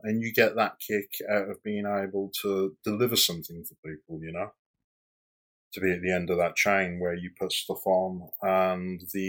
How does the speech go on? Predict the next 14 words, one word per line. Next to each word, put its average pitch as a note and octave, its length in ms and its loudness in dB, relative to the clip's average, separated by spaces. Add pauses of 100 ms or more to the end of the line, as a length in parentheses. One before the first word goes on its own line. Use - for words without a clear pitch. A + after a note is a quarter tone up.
(360)
you F#2+ 120 -4
know, F#2 220 0
if - 180 -6
you G#2 160 2
do G#2+ 180 2
a G2 80 4
good G#2 220 -2
job, G#2+ 360 6 (520)
people A#2 300 4
shouldn't A2+ 540 2
even A2 300 2
know A2+ 140 2
you're A2+ 260 0
there. C3 280 2